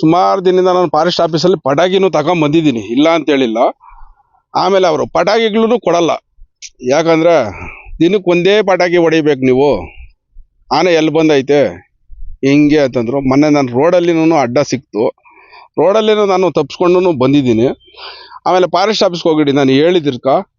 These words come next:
ಅವ್ರೇನು ಹೇಳಿದ್ರು ಗೊತ್ತಾ, "ಇವಾಗ ಇದೇ ಥರ ಮಾಡ್ತೀರಾ, ಇಲ್ಲಾಂದ್ರೆ ನೀವು ಅಲ್ಲಿ ಬಂದು ಕಾವಲು ಕಾಯ್ತೀರಾ?" ಅಂತ ಕೇಳಿದ್ದೀನಿ. "ಇಲ್ಲ, ನಮ್ಗೆ ಓರ್ಲ್ ಬಂಡೆ ಕಡೆ ಹಾಕಿರೋದು" ಅಂತ ಹೇಳಿದ್ರು.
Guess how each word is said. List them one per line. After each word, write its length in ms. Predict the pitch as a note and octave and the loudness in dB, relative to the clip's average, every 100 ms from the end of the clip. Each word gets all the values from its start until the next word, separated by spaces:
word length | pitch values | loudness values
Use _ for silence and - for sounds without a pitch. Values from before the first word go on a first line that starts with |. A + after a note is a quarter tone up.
| _ - | _ -4
ಅವ್ರೇನು 360 | A#2+ C#3 D3+ D#3+ | 0 2 2 0
ಹೇಳಿದ್ರು 240 | C3+ B2 | 0 -2
ಗೊತ್ತಾ, 420 | A#2 A#2 D3 G2 - - _ - - - - _ _ _ _ _ _ _ | -2 0 0 -2 -6 -20 _ -20 -20 -20 -20 _ _ _ _ _ _ _
"ಇವಾಗ 380 | C#3 C#3 D#3+ F3+ | 0 0 2 2
ಇದೇ 240 | D#3+ F#3+ | 2 0
ಥರ 200 | G3 F#3 | 0 0
ಮಾಡ್ತೀರಾ, 440 | F3+ D#3+ E3+ E3+ F3+ | 0 0 0 2 2
ಇಲ್ಲಾಂದ್ರೆ 420 | D#3 D3+ D3 F3+ | 2 0 2 0
ನೀವು 220 | D3+ D#3 | 2 2
ಅಲ್ಲಿ 180 | F3+ C3+ | 0 0
ಬಂದು 220 | C3+ D#3+ F#3 | -2 0 -2
ಕಾವಲು 380 | - D3+ F3 | -2 -2 -2
ಕಾಯ್ತೀರಾ?" 460 | - C#3+ D#3 D3+ C#3+ | -2 -2 -2 0 0
ಅಂತ 140 | D3 - | 0 -2
ಕೇಳಿದ್ದೀನಿ. 500 | C3 C#3 A2+ A2 D3 _ _ _ _ D#3 | 0 0 -2 -2 -4 _ _ _ _ 0
"ಇಲ್ಲ, 220 | F#3+ G#3 | 2 0
ನಮ್ಗೆ 280 | G3+ E3 F3 | -2 -2 -2
ಓರ್ಲ್ 400 | C#3 F#3+ A#3 G3+ | 0 0 0 0
ಬಂಡೆ 240 | G3+ G3 | 0 0
ಕಡೆ 140 | F3 | 0
ಹಾಕಿರೋದು" 680 | E3 E3+ E3+ C#3+ C3 D#3 G#2+ - - - - _ _ C3 | 0 0 0 0 2 0 -2 -12 -20 -20 -20 _ _ -2
ಅಂತ 140 | B2+ | 0
ಹೇಳಿದ್ರು. 680 | B2 C#3 C3 G#2 B2 - - | 2 2 0 -2 -4 -6 -12